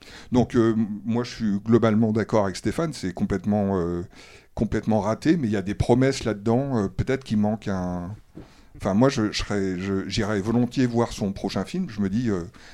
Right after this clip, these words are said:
c'est quand même quelqu'un qui a une approche tout à fait intéressante.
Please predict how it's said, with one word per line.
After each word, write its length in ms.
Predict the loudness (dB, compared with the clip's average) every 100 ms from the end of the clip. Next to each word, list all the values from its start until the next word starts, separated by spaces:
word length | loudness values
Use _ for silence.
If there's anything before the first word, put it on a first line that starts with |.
| -12
c'est 140 | -8
quand 120 | -2 2
même 140 | 2
quelqu'un 360 | 0 -2 -2 -2
qui 100 | 0
a 20 |
une 100 | 2
approche 340 | 0 0 -4
tout 160 | -4 -2
à 40 | 0
fait 180 | 0
intéressante. 640 | -2 0 -2 -2 -4 -10